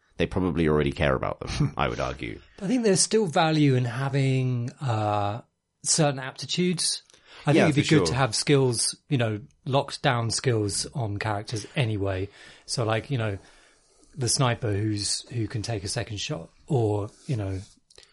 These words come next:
Speaker 2: can do, you know.
Speaker 1: For sure. Like, I think, I think there's room for that stuff. I think it's, I think it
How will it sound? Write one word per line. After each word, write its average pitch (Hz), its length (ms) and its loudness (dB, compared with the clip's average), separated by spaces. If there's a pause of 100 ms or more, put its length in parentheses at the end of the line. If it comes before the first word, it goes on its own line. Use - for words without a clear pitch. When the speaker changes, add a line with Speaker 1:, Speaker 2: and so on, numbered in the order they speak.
Speaker 2:
can 107 180 -4
do, 101 80 -4
you 110 280 -4
know. 95 260 -6
Speaker 1:
For - 220 0
sure. 90 280 4
Like, 87 140 6
I 107 60 4
think, 123 180 2
I 110 40 4
think 113 120 2
there's 101 140 4
room 104 160 4
for - 80 0
that 80 120 4
stuff. 87 220 0
I 87 60 2
think 87 160 0
it's, 82 240 -4
I 87 80 0
think 95 240 0
it - 240 -2